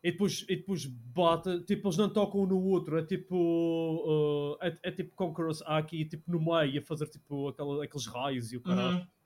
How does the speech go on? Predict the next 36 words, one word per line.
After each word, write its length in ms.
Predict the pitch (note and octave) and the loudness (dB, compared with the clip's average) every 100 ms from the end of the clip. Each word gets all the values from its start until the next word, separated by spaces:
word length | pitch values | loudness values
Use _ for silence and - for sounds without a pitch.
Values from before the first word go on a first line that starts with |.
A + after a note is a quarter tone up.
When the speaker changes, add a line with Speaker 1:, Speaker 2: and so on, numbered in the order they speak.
| _ _ _ _ _ | _ _ _ _ _
Speaker 2:
Sabes, 240 | - G3 F#3+ - - F3 | 6 8 6 -4 -12 2
dá 140 | G3 | 4
para 100 | G3+ | 6
fazer 220 | G3+ G#3 | 6 8
Speaker 1:
Tem 100 | A3 | 6
piada, 380 | - B3+ B3 A#3+ | 8 8 10 8
tem 160 | - C4+ | 8 6
piada 340 | A3 A3 G#3 | 8 6 8
que 80 | G3+ | 6
no 80 | A3 | 6
Jujutsu 480 | F#3 F#3+ F#3+ D#3+ F#3+ | 8 8 8 4 0
Kaisen, 500 | F3 D#3 D3+ E3+ E3+ | 2 4 2 0 -2
aquele, 260 | G3 A3 A3 - - | 0 0 0 -2 -4
aquele 340 | G#3 G3+ A3+ A3 | -2 2 4 4
ataque 400 | G#3+ G3 F3 - | 4 2 2 0
que 80 | G#3 | 2
eles 220 | F#3+ B2 | 2 2
usam, 500 | C#3+ D#3 C3+ B2 C3+ - _ _ _ | 2 2 2 -2 -4 -12 _ _ _
que 60 | D3 | -2
é 60 | |
com 140 | - E3 | 2 2
o 60 | |
timing 580 | D#3 D#3 C3 C#3+ C#3 C3+ | 2 0 0 2 0 -2
e 40 | C3+ | 0
não 120 | C#3+ | -2
sei 200 | - D3+ | 0 0
o 80 | D3 | 2
quê. 140 | - | 4
Speaker 2:
Os, 240 | A#2+ B2+ B2+ | 6 6 4
os, 360 | F#3+ F#3 F#3 D#3+ - | 4 6 8 6 6
as 200 | F#3 - | 4 2
claps 500 | - - D3 C#3 - | -2 6 6 6 6
que 60 | |
Speaker 1:
Parece, 200 | D#3+ A#3 | 10 10
Speaker 2:
desaparecem. 520 | D#3+ F3 E3+ C#3 C#3+ E3 | 8 4 4 6 6 6
Speaker 1:
parece, 280 | A3 A3 | 8 6